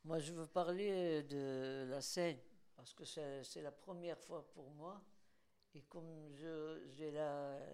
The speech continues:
la langue française un petit peu, je mo-, mélange l'espagnol avec, euh,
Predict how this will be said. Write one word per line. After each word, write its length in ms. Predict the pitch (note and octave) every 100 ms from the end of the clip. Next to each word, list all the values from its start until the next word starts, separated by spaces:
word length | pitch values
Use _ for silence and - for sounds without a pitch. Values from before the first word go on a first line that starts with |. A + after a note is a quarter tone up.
| C3+
la 160 | D3+ D3+
langue 260 | D#3 D3+
française 580 | - E3+ D#3 - D3 B2+ - - - - _ -
un 80 | D#3+ D#3
petit 140 | - D3 -
peu, 180 | D#3+ D3+ C#3+ C#3+ C#3+ C#3 B2 A#2+ - - - - -
je 160 | C3 D#3
mo-, 180 | D#3+ E3+ F3 E3+
mélange 500 | E3+ D#3+ E3 E3 - - - - D3
l'espagnol 640 | C#3 - D#3+ D3+ D3+ E3 - - - - - - -
avec, 340 | D3 D3 D#3
euh, 80 | E3+